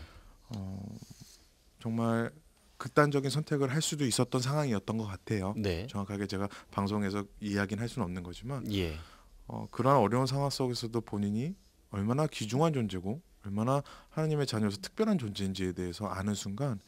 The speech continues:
Speaker 1: 그 아이가 변하는 모습을 봤어요.
Speaker 2: 음.
Speaker 1: 고삼 때 만나서, 어, 정말 일 년 동안 서로 간에 알면서 멘토링을 했었는데요.
Speaker 2: 예.
Speaker 1: 대학을 잘 갔어요.
Speaker 2: 아,
Speaker 1: 서울에
Speaker 2: 그래요?
Speaker 1: 있는 대학교 갔어요.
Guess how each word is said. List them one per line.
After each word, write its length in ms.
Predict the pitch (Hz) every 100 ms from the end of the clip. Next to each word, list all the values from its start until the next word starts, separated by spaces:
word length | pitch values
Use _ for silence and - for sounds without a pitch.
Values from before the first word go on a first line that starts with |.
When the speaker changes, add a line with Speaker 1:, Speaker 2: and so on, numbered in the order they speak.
| - - - - -
Speaker 1:
그 160 | -
아이가 280 | 127 98 107
변하는 360 | - 107 123 117
모습을 320 | 90 - 92
봤어요. 340 | - 85 - - _ -
Speaker 2:
음. 280 | 107 107 104
Speaker 1:
고삼 340 | 117 135 160 170
때 140 | 165
만나서, 580 | 131 101 98 92 107 139 - _ _ _ _ _ _ _ -
어, 680 | 101 101 104 107 110 117 120
정말 320 | 107 107 113 - - -
일 120 | 147 156
년 120 | 151
동안 260 | - 131 120
서로 220 | 135 135
간에 200 | 123 113
알면서 680 | 104 98 101 110 101 98 104
멘토링을 520 | 95 92 107 101 101
했었는데요. 580 | 135 - 113 90 92 139 110
Speaker 2:
예. 320 | 101 85 82 87 - - - - -
Speaker 1:
대학을 300 | 113 113 110
잘 180 | -
갔어요. 340 | 90 85 - 90 85 - -
Speaker 2:
아, 220 | 90 85 -
Speaker 1:
서울에 160 | 131
Speaker 2:
그래요? 120 | 131
Speaker 1:
있는 200 | 107 98 98
대학교 280 | 101 - -
갔어요. 280 | 80 -